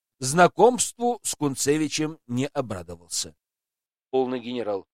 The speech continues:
Военный чин второго класса по табели о рангах. «Сколько можно тут ходить? Чуть не два десятка человек приехало. Всё истоптали. А толку?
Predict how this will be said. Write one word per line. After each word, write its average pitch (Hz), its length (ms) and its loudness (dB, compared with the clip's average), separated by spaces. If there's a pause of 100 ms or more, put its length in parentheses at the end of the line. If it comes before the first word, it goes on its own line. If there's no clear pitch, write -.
(180)
Военный 180 480 4
чин 185 260 -4
второго 147 380 4
класса 170 380 -4
по 127 180 -2
табели 117 560 -4
о 123 100 0
рангах. 98 460 -10 (960)
«Сколько 247 840 6
можно 262 600 4
тут 302 240 0
ходить? 247 760 0 (600)
Чуть 180 320 2
не 185 180 6
два 170 360 10
десятка 226 640 2
человек 269 540 -2
приехало. 156 640 4 (480)
Всё 202 520 6
истоптали. 131 1040 4 (360)
А 302 140 6 (120)
толку? 160 680 6